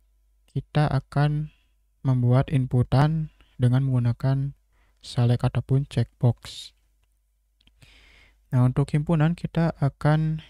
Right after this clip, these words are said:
eh, memasukkan lebih dari, eh, satu data. Jadi kita pertama masukkan tipe, kemudian kurung kurawal atau kurung, eh, siku ya, bukan kurung kurawal,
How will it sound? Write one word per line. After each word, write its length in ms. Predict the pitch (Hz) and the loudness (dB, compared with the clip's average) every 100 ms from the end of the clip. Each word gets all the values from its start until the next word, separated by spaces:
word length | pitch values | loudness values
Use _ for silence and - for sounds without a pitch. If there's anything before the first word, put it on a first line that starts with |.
| _ _ - | _ _ -4
eh, 480 | 127 123 120 123 123 123 - | 0 2 2 0 0 -4 -2
memasukkan 480 | 127 127 - 139 | 0 0 -2 0
lebih 240 | 135 131 127 | 2 2 2
dari, 320 | 127 120 120 - _ _ _ _ _ _ _ _ _ _ | 2 2 0 -4 _ _ _ _ _ _ _ _ _ _
eh, 140 | 123 113 | -2 0
satu 240 | - 127 | 0 2
data. 320 | 113 - 151 208 _ _ _ _ _ _ - - - _ 123 | 2 2 -2 -4 _ _ _ _ _ _ -20 -20 -20 _ -2
Jadi 160 | 120 | -2
kita 480 | - - 120 117 117 | -2 -2 0 0 0
pertama 480 | 139 - 120 139 147 | -4 -2 0 0 0
masukkan 400 | 135 127 - 131 | -2 -2 -4 -4
tipe, 400 | 160 - 131 - - _ _ _ _ _ _ _ _ _ _ _ _ _ _ _ _ _ | -4 0 -2 -2 -10 _ _ _ _ _ _ _ _ _ _ _ _ _ _ _ _ _
kemudian 560 | - 123 117 117 113 - _ _ _ _ _ _ _ _ _ | -6 -2 0 2 0 -6 _ _ _ _ _ _ _ _ _
kurung 320 | - 127 135 160 | -4 0 0 -2
kurawal 640 | - 123 117 113 135 175 _ - | -2 0 2 2 0 -4 _ -12
atau 160 | 135 131 | -4 -4
kurung, 480 | - 131 123 120 120 - | -2 0 0 -2 -4 -2
eh, 240 | 127 120 | 0 0
siku 320 | - - 143 | -2 -4 0
ya, 160 | 123 127 | 0 0
bukan 160 | 123 | -4
kurung 240 | 120 120 113 | -2 -2 -2
kurawal, 480 | 120 113 113 143 | -2 0 0 -2